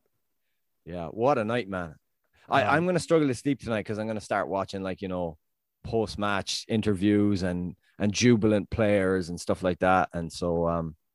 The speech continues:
Speaker 2: Yeah.
Speaker 1: but I should remind everyone that the football doesn't stop with us.
Speaker 2: No,
Speaker 1: We're gonna
Speaker 2: oh my
Speaker 1: have
Speaker 2: God. J J, I spent all day combing through European Championship previews. <laughs> I mean,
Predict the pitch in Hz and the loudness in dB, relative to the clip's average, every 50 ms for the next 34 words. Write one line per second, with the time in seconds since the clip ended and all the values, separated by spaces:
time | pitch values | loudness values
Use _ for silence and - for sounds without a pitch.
0 | _ _ - 127 127 127 123 110 104 - 147 147 135 - - 175 165 156 160 151 | _ _ -4 0 2 4 4 4 6 6 8 8 6 6 4 4 6 6 6 6
1 | 151 151 151 143 139 151 160 156 143 117 117 123 131 123 107 - _ - - 101 | 6 6 6 6 6 6 6 6 4 4 4 2 0 -2 -4 -10 _ -8 -8 -6
2 | - - - - 143 135 - 131 127 123 127 113 117 110 - - 139 135 123 - | -6 -4 0 0 0 4 6 6 6 6 4 2 0 -2 0 2 4 4 4 2
3 | - 104 107 131 139 120 - - - - _ _ _ _ _ _ _ _ _ _ | 0 2 4 4 4 4 0 -4 -10 -14 _ _ _ _ _ _ _ _ _ _
4 | _ _ _ _ _ _ - 131 - - 170 135 127 123 117 113 113 123 120 117 | _ _ _ _ _ _ -8 -6 -2 0 2 4 4 4 4 4 4 4 4 6
5 | 117 127 147 131 117 104 - - - 160 160 151 139 139 131 131 131 - - 156 | 6 6 6 4 2 0 -8 -4 2 4 4 6 6 6 4 4 2 2 2 2
6 | 143 - - 143 147 151 151 143 123 120 139 143 143 139 135 127 117 123 - _ | 2 4 6 8 8 8 8 4 2 2 4 4 6 6 4 4 2 -2 -6 _
7 | - - - 147 147 143 147 143 139 - - 143 139 131 127 120 135 139 135 127 | -10 -4 -2 0 0 2 0 -2 -2 -2 0 2 2 2 4 4 4 4 4 2
8 | 131 - 139 139 135 123 - - 139 131 113 135 180 - - 127 - - - 139 | 0 -2 -4 -2 -2 -2 -2 -2 -2 0 0 -2 -2 -2 -4 -6 -4 -2 0 2
9 | 143 135 - - - - - 139 - - - - - - - - - - - - | 2 2 0 -4 -6 -6 -6 -6 -6 -6 -6 -8 -8 -10 -18 -20 -18 -16 -12 -8
10 | - 143 - - - _ _ - 135 117 110 - - - | -8 -8 -10 -10 -20 _ _ -8 -8 -2 4 4 4 4